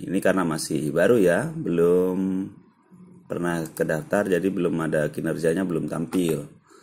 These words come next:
Sekarang selanjutnya yang harus dilakukan adalah, eh, peta situs. Peta situsnya bisa diakses di sini ya, sitemap ya. Sitemap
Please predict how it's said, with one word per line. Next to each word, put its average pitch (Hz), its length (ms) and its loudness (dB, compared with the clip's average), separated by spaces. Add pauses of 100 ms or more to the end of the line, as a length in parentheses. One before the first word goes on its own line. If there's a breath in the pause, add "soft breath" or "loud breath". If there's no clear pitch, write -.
(640 loud breath)
Sekarang 117 400 2
selanjutnya 120 800 2
yang 113 240 6
harus 104 320 2
dilakukan 101 560 2
adalah, 117 480 2 (480)
eh, 78 560 0
peta 110 240 2
situs. 107 720 -2
Peta 101 400 0
situsnya 131 800 -2
bisa 101 320 0
diakses 101 800 -2
di 87 320 -2
sini 110 320 0
ya, 82 80 -2
sitemap 92 560 0
ya. 78 240 -6 (800 loud breath)
Sitemap 98 720 -2